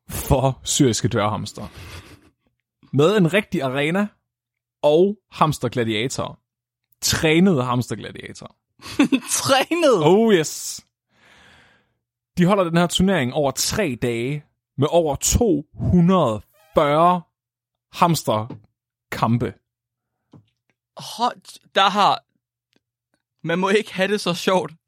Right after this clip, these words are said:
Speaker 2: <laughs> med hamsterkampe. Det er hundrede procent, de har siddet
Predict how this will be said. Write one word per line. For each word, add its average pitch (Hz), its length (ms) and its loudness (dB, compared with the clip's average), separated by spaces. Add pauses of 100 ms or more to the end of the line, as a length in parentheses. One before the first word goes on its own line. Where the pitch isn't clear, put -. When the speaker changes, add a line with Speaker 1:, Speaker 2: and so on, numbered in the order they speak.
(200)
Speaker 2:
<laughs> - 360 -8
med 226 320 4
hamsterkampe. 165 1000 0 (340)
Det 240 80 4
er 214 60 2
hundrede 254 260 4
procent, 202 380 -2 (200)
de 202 100 2
har 214 60 2
siddet 196 420 2